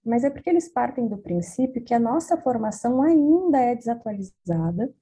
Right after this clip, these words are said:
ainda tem muitos ruídos, ah, de, de, de uma psicanálise clássica, o, que entendia qualquer, ah,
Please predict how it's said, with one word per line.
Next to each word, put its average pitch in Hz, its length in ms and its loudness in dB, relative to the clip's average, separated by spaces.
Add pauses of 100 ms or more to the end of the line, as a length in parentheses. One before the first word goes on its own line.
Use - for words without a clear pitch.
(460)
ainda 277 300 4
tem 277 140 6
muitos 285 320 4
ruídos, 269 840 6
ah, 196 120 4
de, 202 280 -6
de, 202 880 -2 (220)
de 214 100 0
uma 254 140 4
psicanálise 233 760 0
clássica, 220 920 2
o, - 220 -4 (160)
que 240 100 -2
entendia 240 580 2
qualquer, 269 640 0 (540)
ah, 208 260 -4